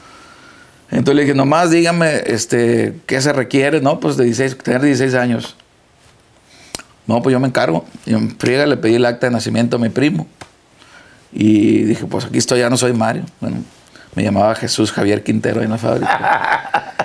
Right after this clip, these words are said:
Speaker 1: Y sí, entré y me inscribieron y me dieron mi trabajo. Y trabajé ahí, este,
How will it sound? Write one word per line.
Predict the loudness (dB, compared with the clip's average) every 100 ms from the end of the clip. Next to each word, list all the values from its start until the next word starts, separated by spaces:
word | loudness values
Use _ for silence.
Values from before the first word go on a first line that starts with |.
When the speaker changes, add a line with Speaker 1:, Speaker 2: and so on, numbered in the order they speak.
| -8 -8 -8 -8
Speaker 1:
Y | 0 0
sí, | 2 4 4
entré | 2 0 2 0 0
y | -2 0
me | 0
inscribieron | -2 2 2 4 2 -2 -2
y | -4
me | 0
dieron | 0 0
mi | -2
trabajo. | -2 -2 -2 -4 -8 -10 -20 -10
Y | -6
trabajé | -2 -2 -2 0 0 -2 -4 -16 _ -10
ahí, | -4 0 0 -2 -10 -20 -20 -20 -20 _ -10
este, | -4 -4 -4 -2 0 2 -2